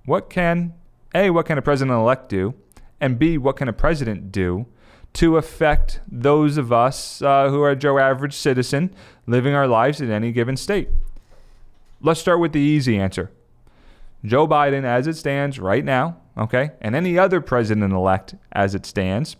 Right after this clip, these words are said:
prior to January twentieth, has zero power to do anything.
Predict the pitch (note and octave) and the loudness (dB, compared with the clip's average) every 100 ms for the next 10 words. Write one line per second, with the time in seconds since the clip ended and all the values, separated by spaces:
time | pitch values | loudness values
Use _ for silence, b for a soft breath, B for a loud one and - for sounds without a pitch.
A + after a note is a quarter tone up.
0 | - - G2+ G2 G2 G2 G2+ G2 F#2+ F#2+ | -8 0 2 2 -2 -2 -2 0 -2 -4
1 | G#2 A2 B2 - B B - E3+ F3+ C#3 | -2 -2 -4 -8 B B 0 2 0 -2
2 | - _ _ A2 A#2+ E3 G3+ G3 F3+ D#3+ | -10 _ _ -6 0 2 4 2 2 0
3 | E3 D#3+ D3+ C#3+ D3+ C#3 A#2 G2 D#2 | 0 0 -2 0 2 2 0 -4 -8